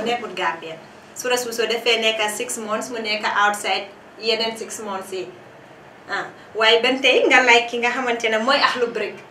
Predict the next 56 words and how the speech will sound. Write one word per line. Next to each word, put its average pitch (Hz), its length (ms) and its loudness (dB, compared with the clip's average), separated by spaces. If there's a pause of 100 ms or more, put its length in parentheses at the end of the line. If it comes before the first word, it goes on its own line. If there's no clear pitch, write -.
Akhlou 285 260 -4
Brick 226 220 0
ñëpp 277 160 0
xam 247 240 -4
nañ 208 160 -4
ne 202 120 -4
ñu 214 140 -6
ngi 233 240 -4
am 214 220 0
Sénégal. - 560 -2 (340)
Waa 226 240 4
Sénégal 196 520 0
lañ, 285 180 -2 (300)
ay 220 140 6
rapport 214 360 6
lañ 202 280 -4
foofu 208 280 -6
noonu. 214 300 -8 (1080)
Waaw, 196 240 -2 (380)
ga-, 220 200 2
doo 285 160 8
xam 294 220 4
nañ 247 180 2
ne 233 160 2
ñu 233 100 0
xarañ 226 360 2
nañ, 214 180 -4
ñu 226 80 -6
ngi 226 140 -4
def 226 180 0
lu 202 80 -6
bari. 196 280 -6 (580)
Am, 240 320 2
ñu 269 100 -2
gis 302 180 -6
la 240 100 4
nga 226 160 0
like 233 320 4
P 226 100 -6
Square. 180 400 -8
P - 80 -10
Square 220 300 -4
tamit 202 260 -8
ñooñu 226 240 -2
ay 226 180 0
Nigerians 185 580 -4
lañ. - 140 -10
Man 294 220 0
gëm 339 180 0
naa 226 160 2
ne 208 120 0
Gambia 226 440 6
suñ 254 300 -2
buggee 262 300 0
ñu 214 120 -2
dem, 196 160 -2